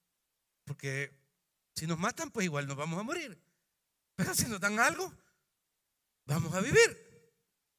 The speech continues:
Eh, esto es de hacer una sola prédica a este punto, pues. O sea, si usted se queda donde está, ahí se va a quedar toda la vida.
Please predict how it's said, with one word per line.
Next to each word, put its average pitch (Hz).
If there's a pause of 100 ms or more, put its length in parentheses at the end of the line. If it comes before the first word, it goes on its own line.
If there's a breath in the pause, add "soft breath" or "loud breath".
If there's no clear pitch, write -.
(160)
Eh, -
esto 170
es 240
de 233
hacer 175
una 185
sola 165
prédica 139
a 123
este 120
punto, 233
pues. 175
O -
sea, 143
si 135
usted 214
se -
queda 180
donde 139
está, 254 (920)
ahí 101
se 101
va 101
a 92
quedar 95
toda 107
la 139
vida. 208